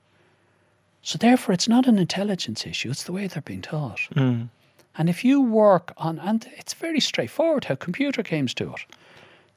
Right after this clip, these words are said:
Speaker 1: They're visual. If you go to a computer game, and I go on to level one, okay? And I get killed in level one. I've got five, three lives.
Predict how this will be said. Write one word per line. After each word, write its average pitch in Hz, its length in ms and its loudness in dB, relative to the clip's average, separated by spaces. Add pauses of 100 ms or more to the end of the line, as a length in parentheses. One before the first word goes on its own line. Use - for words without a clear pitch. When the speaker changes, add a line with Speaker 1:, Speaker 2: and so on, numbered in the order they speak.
Speaker 1:
They're 107 100 4
visual. 95 480 -2 (1400)
If 180 200 0
you 285 200 6
go 208 400 4
to 143 240 -2
a 127 60 0
computer 110 520 -6
game, 69 260 -14 (760)
and 135 140 4
I 151 80 6
go 131 180 2
on 101 140 4
to - 160 -6
level 87 280 0
one, 73 280 -12 (440)
okay? 170 360 -2 (800)
And 127 180 6
I 117 160 4 (380)
get - 380 -2
killed 92 480 0
in 95 180 -6
level 78 320 -6
one. 127 260 -14
I've 175 120 -8
got 131 140 0
five, 110 440 2
three 117 260 0
lives. - 520 -8